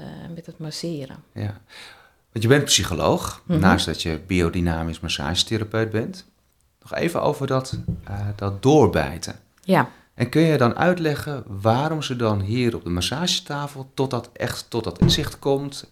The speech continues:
Speaker 2: dusdanig dat ze er ook iets mee gaat doen?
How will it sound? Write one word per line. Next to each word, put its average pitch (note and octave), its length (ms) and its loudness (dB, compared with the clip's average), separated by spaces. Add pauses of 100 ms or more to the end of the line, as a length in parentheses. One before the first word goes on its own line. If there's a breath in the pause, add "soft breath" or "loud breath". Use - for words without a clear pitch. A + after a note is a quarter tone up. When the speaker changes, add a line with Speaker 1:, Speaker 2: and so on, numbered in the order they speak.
Speaker 2:
dusdanig A2+ 840 0
dat F#2 160 -6
ze F#2 160 -4
er G2+ 140 -8
ook G2 320 -10 (420)
iets A2 180 -6
mee F#2+ 180 -2
gaat F2+ 200 -10
doen? - 280 -8